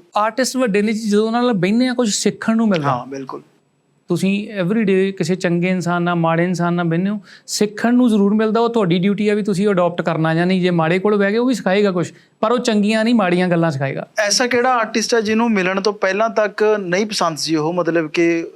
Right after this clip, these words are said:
Speaker 2: ਕਦੇ ਸੋਚਿਆ ਵੀ ਨਹੀਂ ਸੀਗਾ ਕਿ ਮੈਂ ਇਹਨੂੰ ਮਿਲੂੰਗਾ ਜਾਂ ਕਦੇ ਗੱਲਬਾਤ ਕਰੂੰਗਾ, ਤੇ ਮਿਲਣ ਤੋਂ ਬਾਅਦ ਉਹਦੇ ਨਾਲ ਬਿਲਕੁਲ ਨਜ਼ਰੀਆ ਉਹਦੇ ਲਈ ਚੇਂਜ ਹੋ ਗਿਆ ਹੋਵੇ?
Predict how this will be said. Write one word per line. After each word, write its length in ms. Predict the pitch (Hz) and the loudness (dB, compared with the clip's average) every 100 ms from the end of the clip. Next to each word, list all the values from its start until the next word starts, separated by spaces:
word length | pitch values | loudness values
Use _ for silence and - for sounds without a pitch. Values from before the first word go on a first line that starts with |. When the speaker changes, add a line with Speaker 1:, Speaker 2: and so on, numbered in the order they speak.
| 165 | -4
Speaker 2:
ਕਦੇ 120 | 175 | -4
ਸੋਚਿਆ 400 | 165 156 160 175 | -2 -4 -2 0
ਵੀ 100 | 180 | 0
ਨਹੀਂ 100 | 165 | -2
ਸੀਗਾ 260 | 151 160 170 | -2 -2 -2
ਕਿ 120 | 175 | -2
ਮੈਂ 200 | 170 165 | -4 -4
ਇਹਨੂੰ 160 | 165 | -4
ਮਿਲੂੰਗਾ 480 | 165 147 151 156 156 | -4 -4 -4 -2 0
ਜਾਂ 180 | 160 160 | 2 0
ਕਦੇ 200 | 160 160 | -2 -4
ਗੱਲਬਾਤ 380 | 151 147 147 147 | -2 -2 -2 -2
ਕਰੂੰਗਾ, 380 | 151 143 147 170 - - - _ | -4 -2 -2 -4 -10 -20 -20 _
ਤੇ 100 | 196 | 0
ਮਿਲਣ 300 | 185 185 185 | 2 2 2
ਤੋਂ 120 | 190 | 0
ਬਾਅਦ 280 | 175 175 190 | 0 0 0
ਉਹਦੇ 180 | 202 196 | 0 0
ਨਾਲ 160 | 208 196 | 0 0
ਬਿਲਕੁਲ 360 | 185 180 214 | 0 0 -2
ਨਜ਼ਰੀਆ 380 | 196 170 165 170 | 0 0 0 2
ਉਹਦੇ 120 | 170 | 2
ਲਈ 80 | 180 | 0
ਚੇਂਜ 280 | 175 165 147 | -2 -6 -6
ਹੋ 140 | 143 | -6
ਗਿਆ 140 | 139 135 | -6 -6
ਹੋਵੇ? 200 | 123 | -10